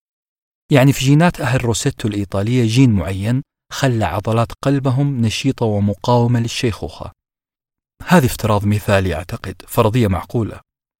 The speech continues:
إلا أنه وبتتبع بعض أفراد روسيتو، هذول الناس اللي سكنوا في مناطق أخرى غير أمريكا، اتضح أنهم ليسوا أقوياء قلبيا. فقط اللي سكنوا مدينة روسيتو الأمريكية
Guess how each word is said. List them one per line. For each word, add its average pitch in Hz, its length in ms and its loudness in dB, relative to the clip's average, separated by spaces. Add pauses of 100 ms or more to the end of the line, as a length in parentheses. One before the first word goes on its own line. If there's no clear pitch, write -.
(460)
إلا 175 300 4
أنه 143 380 4 (100)
وبتتبع 123 920 0
بعض 101 320 -4
أفراد 110 340 -4
روسيتو، 110 580 -4 (640)
هذول 135 240 4
الناس 104 360 0
اللي 107 100 -2
سكنوا 127 460 0
في 113 140 -4
مناطق 104 460 -2
أخرى 107 260 -2
غير 120 220 0
أمريكا، 85 460 -6 (760)
اتضح - 360 0
أنهم 127 360 2
ليسوا 117 520 -2
أقوياء 98 400 -4
قلبيا. 95 640 -2 (680)
فقط - 500 -4
اللي 90 160 -6
سكنوا 85 540 -4
مدينة 92 400 -2 (100)
روسيتو - 480 -6
الأمريكية 113 800 -6